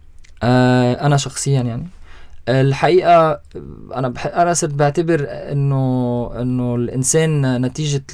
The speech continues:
آه، خ-، خلاصة الأغلاط اللي، اللي بين-، اللي بينجى منها. يعني بيع-، بيرتكب أغلاط وبيتعلم الواحد. وأنا كان عندي صراحة،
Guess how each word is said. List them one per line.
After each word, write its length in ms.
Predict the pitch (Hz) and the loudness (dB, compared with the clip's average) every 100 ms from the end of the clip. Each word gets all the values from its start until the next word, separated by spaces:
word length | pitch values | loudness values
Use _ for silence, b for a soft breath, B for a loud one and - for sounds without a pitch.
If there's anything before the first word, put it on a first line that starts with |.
| 131 | -4
آه، 920 | 123 113 113 120 - 120 120 135 120 117 - - - | -2 -4 -6 -10 -10 -8 -8 -8 -10 -12 -12 -12 -12
خ-، 120 | - - | -12 -10
خلاصة 440 | - 147 165 143 127 | -2 0 0 -2 -4
الأغلاط 420 | 123 143 156 - | -2 0 0 0
اللي، 340 | 127 127 120 123 - | 2 2 2 -2 -8
اللي 180 | 127 120 | -4 -2
بين-، 240 | 131 143 | 0 0
اللي 160 | 131 131 | 0 0
بينجى 340 | 143 160 139 | 0 2 2
منها. 340 | 135 131 117 - B B B B - | 2 0 -2 -8 B B B B -4
يعني 180 | 120 | 0
بيع-، 200 | 123 147 | 4 4
بيرتكب 460 | 147 165 156 143 135 | 4 2 2 0 0
أغلاط 320 | 127 139 151 | 0 2 0
وبيتعلم 480 | 131 127 139 143 117 | -2 -2 2 0 0
الواحد. 460 | 117 120 - 98 139 - b b b b | -4 -6 -8 -10 -12 -16 b b b b
وأنا 300 | - 139 185 | -2 2 2
كان 240 | 175 165 156 | 4 2 4
عندي 480 | 156 175 156 147 | 2 2 2 4
صراحة، 480 | 143 135 139 151 151 | 4 2 0 0 -2